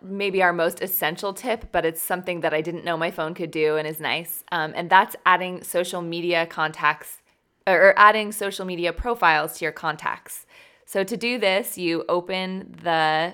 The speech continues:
phone app or the contacts app, navigate to your contact that you want to add a social media profile to, tap edit in the upper right corner, and then scroll down to where it says add social profile.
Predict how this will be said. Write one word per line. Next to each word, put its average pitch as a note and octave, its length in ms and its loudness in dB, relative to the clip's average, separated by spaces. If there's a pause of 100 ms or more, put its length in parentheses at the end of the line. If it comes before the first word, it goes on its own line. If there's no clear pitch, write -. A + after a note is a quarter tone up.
phone F3 280 -2
app E3 360 2
or E3 140 4
the F#3+ 80 -6
contacts D3+ 580 -4
app, C#3 320 -2 (500)
navigate D3+ 460 -6
to - 100 -10
your D3+ 80 -4
contact D#3 680 -4
that D#3 140 -6
you D#3 440 -8 (440)
want D#3 380 -2
to - 120 -6
add D#3 180 4
a E3 40 -6
social D#3+ 340 -4
media D#3+ 300 -4
profile D#3+ 480 -2
to, E3 460 -6 (560)
tap F3+ 400 -4
edit B3 420 0
in G#3 140 -6
the - 80 0
upper F#3+ 240 -4
right F3+ 240 -4
corner, F#3+ 680 -8 (340)
and F#3 220 -2
then F3+ 220 0
scroll G3+ 640 0
down F3+ 500 0
to F3+ 120 -10
where E3 600 -2
it - 180 -8
says D3+ 400 -2
add D#3+ 300 4
social D#3+ 340 -2
profile. G#2 680 -4